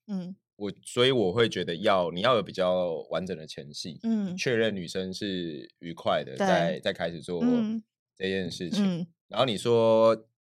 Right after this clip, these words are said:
Speaker 2: 性欲的这件事，我觉得对金牛座来说，sex 的时候是蛮原始的。会，会，会 focus 在尽量让女孩子是可以不要想太多事情。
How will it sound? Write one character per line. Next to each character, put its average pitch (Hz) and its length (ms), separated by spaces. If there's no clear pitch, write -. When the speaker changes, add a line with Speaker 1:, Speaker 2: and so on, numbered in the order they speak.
Speaker 2:
性 123 320
欲 120 200
的 87 240
这 110 140
件 107 160
事， - 140
我 104 180
觉 120 80
得 120 60
对 127 120
金 120 120
牛 101 120
座 101 120
来 85 120
说， 87 600
sex 107 260
的 90 120
时 - 20
候 95 120
是 95 100
蛮 80 160
原 76 200
始 - 220
的。 - 160
会， 170 220
会， 160 340
会 165 260
focus 127 640
在 90 640
尽 143 180
量 127 200
让 117 180
女 85 100
孩 82 260
子 80 220
是 82 640
可 92 220
以 78 540
不 101 80
要 98 140
想 76 160
太 85 120
多 80 160
事 85 160
情。 - 140